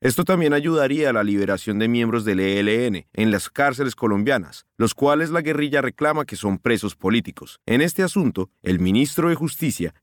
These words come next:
Néstor Iván Osuna, quien también ha participado en la mesa del diálogo, ha presentado un proyecto de ley para la humanización de la política carcelaria y penitenciaria, como fue señalado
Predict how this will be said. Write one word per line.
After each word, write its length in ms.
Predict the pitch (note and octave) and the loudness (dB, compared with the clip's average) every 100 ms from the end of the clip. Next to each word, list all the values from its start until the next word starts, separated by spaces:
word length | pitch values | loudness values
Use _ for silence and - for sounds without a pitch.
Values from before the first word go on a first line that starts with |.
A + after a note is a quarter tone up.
| _ - | _ -2
Néstor 360 | A2 - G#2+ | 0 2 2
Iván 220 | A2+ C3 | 2 2
Osuna, 440 | D#3 C#3+ C#3+ E2+ G2 _ | 0 -2 -2 -2 -6 _
quien 240 | - E3+ D#3 | -2 0 2
también 300 | F3+ F3 A3+ | 2 2 0
ha 60 | A3 | 0
participado 720 | G#3+ E3+ B2+ B2 D3 D3 A2+ | -2 -4 -4 -2 2 2 2
en 100 | F#2+ | 0
la 80 | |
mesa 260 | F#2 A2 A#2+ | 0 0 2
del 180 | A#2+ A#2+ | 2 2
diálogo, 480 | B2+ A2 F2+ A2+ - | 2 0 0 -4 -4
ha 140 | - A2+ | -2 0
presentado 560 | D3 D3 D#3 E3+ E3 | 0 0 -2 0 0
un 100 | E3 | 0
proyecto 600 | - D3+ C#3+ F3 - G2 | 0 -2 0 -2 -2 0
de 120 | F2+ | 2
ley 240 | F2+ C3 C#3 - | 2 0 0 0
para 220 | A2 G#2 | 2 2
la 120 | F#2+ | 0
humanización 760 | F#2 F2+ F2 F2 F2 - D#3+ D3 | -2 -2 -4 -4 -6 0 0 2
de 100 | G2+ | 0
la 140 | E2+ | 0
política 520 | - F#2 B2 - C3 | -4 -2 -2 -2 -4
carcelaria 720 | A2+ B2+ G#2 A2+ C3+ F#2+ E2+ - | 0 -2 0 0 2 0 -6 -8
y 100 | G#2 | -4
penitenciaria, 920 | G#2 G2+ F#2+ G2 F#2 G#2+ E2 C#2+ - _ _ | 0 0 0 -2 0 -2 -2 -6 -18 _ _
como 260 | - G2+ F2+ | 0 2 2
fue 220 | - D3 | 2 2
señalado 580 | E3+ D#3 D3 C3+ C3+ D#3+ | 2 0 2 2 2 -2